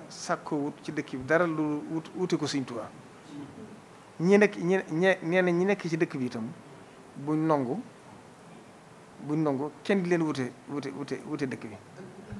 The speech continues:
Ñoom itam nañ doyloo Sëriñ Tuubaa mi nga xam ne moo leen fi tax a ñëw. Nee na bu ko ñëpp defee day noppalu. Kon loola mu dellusi ci la Cheikh Abdoul Ahad Mbacké waxoon waa daayira Hizbut Tarqiyyah ne leen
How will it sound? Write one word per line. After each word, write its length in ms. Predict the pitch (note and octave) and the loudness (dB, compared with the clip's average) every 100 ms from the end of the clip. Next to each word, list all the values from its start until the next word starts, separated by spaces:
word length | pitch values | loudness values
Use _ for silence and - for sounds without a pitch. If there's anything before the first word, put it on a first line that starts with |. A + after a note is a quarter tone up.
| - | -2
Ñoom 220 | D3+ E3 | 4 4
itam 260 | D3+ C#3+ D3+ | 4 0 0
nañ 160 | D#3 | 0
doyloo 280 | D3+ D3+ C3+ | 2 2 0
Sëriñ 200 | B2+ C#3+ | -2 -4
Tuubaa 200 | C3 B2 A#2+ | -4 -4 -4
mi 100 | C3+ | -4
nga 100 | C3+ | -4
xam 140 | C3 | -4
ne 60 | C3 | -2
moo 160 | C3+ | 0
leen 100 | C3+ | 0
fi 80 | A#2+ | -2
tax 140 | - | -6
a 40 | A2 | -8
ñëw. 140 | A2 - - - - - - - - - - | -8 -10 -14 -16 -16 -16 -12 -10 -10 -12 -2
Nee 100 | D3 | 4
na 120 | E3 | 6
bu 120 | D#3+ D#3+ | 6 2
ko 80 | D#3 | 0
ñëpp 260 | E3+ E3+ | 0 0
defee 260 | F3 D3 B2 | -2 0 -2
day 160 | A#2+ A#2+ | -2 -6
noppalu. 320 | A#2+ - - - - - C#3 - - - - - - - | -8 -10 -16 -16 -20 -18 -16 -16 -16 -18 -18 -18 -16 -4
Kon 100 | D3 C#3 | 0 4
loola 300 | C#3 B2+ D#3+ B3+ - - - - - - - - - | 4 6 4 2 -8 -20 -20 -20 -20 -20 -20 -16 -8
mu 260 | C3+ C3+ B2 C#3 | -4 -4 -4 0
dellusi 320 | D#3 D#3 C#3 | 2 2 0
ci 140 | C3+ | -2
la 120 | C#3 D3+ | -2 -2
Cheikh 240 | - E3 C#3+ | -4 -2 -2
Abdoul 280 | C#3+ C3 | -2 -6
Ahad 160 | B2 B2+ | -6 -6
Mbacké 260 | B2 A#2+ C#3+ | -6 -4 -4
waxoon 240 | C3 B2 A2+ B2 | -6 -6 -6 -2
waa 120 | B2+ | -2
daayira 240 | B2+ B2 | 0 -2
Hizbut 220 | A#2 A#2 - | -6 -8 -6
Tarqiyyah 280 | A#2 A#2+ | -6 -4
ne 100 | A#2+ | -2
leen 180 | D#3 C3+ | 0 -2